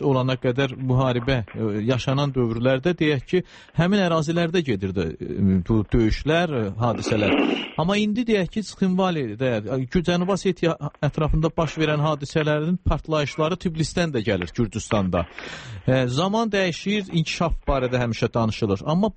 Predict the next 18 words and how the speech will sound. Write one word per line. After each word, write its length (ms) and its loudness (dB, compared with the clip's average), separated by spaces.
bu 260 2
hadisələrin 720 0
özü 240 -2
nə 160 0
deməkdir? 400 0
Necə 160 0
fikirləşirsiniz? 880 0
Yəni, 320 2
e, 80 4
dünyanın 480 2
özünün 300 0
vəziyyətə 480 0
nəzarəti 720 2
və 160 2
yaxud 240 -2
Rusiyanın 560 2
hansısa 320 -2
formada 460 2